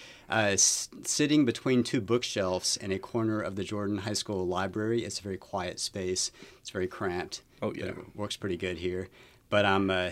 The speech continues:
Speaker 1: I'm really, really fortunate to have Grady with us. Grady is our newly elected student body president of Jordan High School. He's a senior.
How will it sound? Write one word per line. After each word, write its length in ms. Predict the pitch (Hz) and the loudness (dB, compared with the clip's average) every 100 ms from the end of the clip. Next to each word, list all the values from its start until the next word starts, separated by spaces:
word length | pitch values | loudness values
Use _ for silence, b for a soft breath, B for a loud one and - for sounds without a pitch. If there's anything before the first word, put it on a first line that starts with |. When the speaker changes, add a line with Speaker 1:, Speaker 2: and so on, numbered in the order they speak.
| - | -6
Speaker 1:
I'm 220 | 107 95 90 | -6 -6 0
really, 200 | 120 117 | 2 2
really 220 | 113 107 | 2 0
fortunate 520 | - - 139 - 127 | -4 -2 -2 0 0
to 60 | 117 | 2
have 200 | 113 95 | 2 4
Grady 220 | 120 120 | 6 6
with 180 | 120 123 | 4 2
us. 160 | 151 | -2
Grady 400 | - 113 113 110 | 0 0 2 0
is 140 | 98 95 | -2 0
our 140 | 98 | 0
newly 300 | 101 113 113 | 4 4 4
elected 380 | 110 107 107 107 | 2 0 -2 -2
student 280 | - 120 107 | 2 0 0
body 160 | 104 | -2
president 560 | 98 - 110 117 120 117 | -4 -2 -2 2 2 0
of 200 | 101 95 | -2 -4
Jordan 320 | 90 107 107 | -2 -2 0
High 220 | 95 - 117 | -2 -2 -2
School. 400 | - - 127 143 | -2 -2 -4 -4
He's 180 | 90 | -4
a 60 | 90 | -2
senior. 500 | - 113 110 123 165 | 0 2 2 2 -2